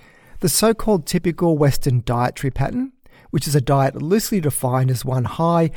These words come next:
in overly processed foods, red meats, added sugar and junk food, and which is low in fruits and vegetables, whole grains, seafood and poultry,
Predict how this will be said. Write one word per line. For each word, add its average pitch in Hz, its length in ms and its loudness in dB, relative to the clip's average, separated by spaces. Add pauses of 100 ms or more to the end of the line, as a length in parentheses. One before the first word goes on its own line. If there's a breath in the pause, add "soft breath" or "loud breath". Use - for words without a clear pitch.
(180 loud breath)
in 139 140 -6 (120)
overly 180 380 4
processed 120 520 -6
foods, 139 420 2 (280 soft breath)
red 175 240 2
meats, 139 440 0 (160)
added 131 240 0
sugar 120 300 0
and 123 140 0
junk 165 240 4
food, 170 380 2 (320 soft breath)
and 135 140 2
which 131 180 -2
is 131 160 0
low 135 320 4
in 123 240 -4
fruits - 460 -2
and 120 120 0
vegetables, 156 680 0 (240 soft breath)
whole 131 260 2
grains, 120 540 0
seafood 127 480 -2
and 123 120 -2
poultry, 180 540 2